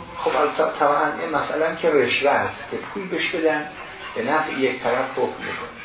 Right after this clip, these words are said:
این که رشوه است. مسئلهٔ چهارم هدیه است، هدیه‌ای بده به ها-، قاضی. آیا در این مسائل دو طرف محل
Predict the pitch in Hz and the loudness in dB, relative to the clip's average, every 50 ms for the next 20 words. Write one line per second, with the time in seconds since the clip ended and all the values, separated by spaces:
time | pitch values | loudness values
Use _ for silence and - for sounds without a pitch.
0 | - - 180 - - - - - - - - - - - - - - - - - | -10 -10 -4 2 4 4 4 4 0 -2 -4 -4 -4 -6 -8 -6 -6 -6 -6 -6
1 | - - - - - - - - - - - - - - - - 151 175 180 - | -8 -10 -14 -16 -16 -16 -16 -16 -16 -14 -12 -12 -12 -12 -4 0 0 2 2 2
2 | - 196 190 196 202 190 - 190 170 165 165 165 160 165 160 160 160 - - - | 4 4 6 6 4 6 6 6 8 8 8 8 8 6 4 2 0 -2 -8 -12
3 | - - - - - - - - - - 127 123 120 120 123 123 147 156 131 110 | -14 -14 -16 -18 -16 -12 -8 -2 2 2 4 4 2 0 4 6 8 8 8 6
4 | 101 - - - - - - - - - - - - - - - 131 131 127 131 | 2 -2 -6 -10 -14 -14 -14 -16 -16 -16 -16 -16 -16 -16 -8 -2 -2 0 2 2
5 | 139 156 170 160 139 - - 226 - 208 101 98 101 202 196 - - - - - | 4 4 4 4 4 4 2 2 2 0 0 0 0 -2 -2 -4 -6 -10 -12 -14
6 | - - - - - - - - - - 113 113 113 - 113 113 107 - - 104 | -16 -16 -16 -16 -16 -18 -14 -6 0 2 2 2 4 4 4 4 4 4 0 -4
7 | 101 98 101 - - - - - - - - - 131 135 131 131 123 120 120 120 | -8 -8 -10 -14 -14 -18 -20 -20 -20 -10 0 4 4 6 6 6 6 6 4 2
8 | - - - - - - - - - - - - - - - - - - - - | -4 -8 -12 -14 -14 -14 -16 -10 -6 -4 -4 -4 -4 -6 -8 -10 -12 -12 -12 -12
9 | - - - - - - - - - - 143 139 135 - - 165 160 151 135 127 | -14 -10 -6 -4 -4 -4 -4 -6 -2 2 4 4 4 4 0 -2 -2 0 0 0
10 | 123 - - 123 120 120 - 175 196 202 190 - - - - - - - - - | 2 4 4 4 6 6 4 2 2 0 -2 -4 -8 -8 -10 -14 -16 -18 -16 -6
11 | 156 170 160 - 156 156 175 190 180 - - 117 113 104 104 101 104 104 | 0 2 2 4 6 6 6 6 6 4 2 -2 -4 -4 -2 -2 -4 -4